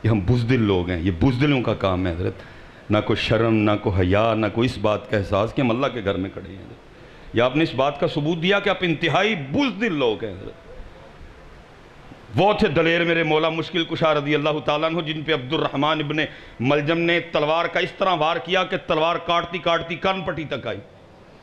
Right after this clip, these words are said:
वो गिरफ्तार खड़ा है, हजरत अली की बारगाह में पानी का प्याला लाया गया, फरमाया, "पहले इहनूं पियाओ।"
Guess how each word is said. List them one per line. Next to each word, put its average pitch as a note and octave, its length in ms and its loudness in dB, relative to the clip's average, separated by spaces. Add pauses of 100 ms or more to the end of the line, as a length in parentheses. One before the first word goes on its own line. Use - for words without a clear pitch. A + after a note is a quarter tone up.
(880)
वो A#2 80 0
गिरफ्तार D#3 500 2
खड़ा D#3 260 2
है, C#3+ 100 2
हजरत D3+ 300 0
अली E3 160 0
की D#3+ 120 -6
बारगाह D3+ 340 0
में E3+ 160 -4
पानी D#3+ 260 -2
का F3 80 0
प्याला F3 340 0
लाया C3+ 220 2
गया, A#2+ 160 0
फरमाया, D#3 280 0
"पहले D3+ 220 0
इहनूं D3 220 -2
पियाओ।" G#2 280 -8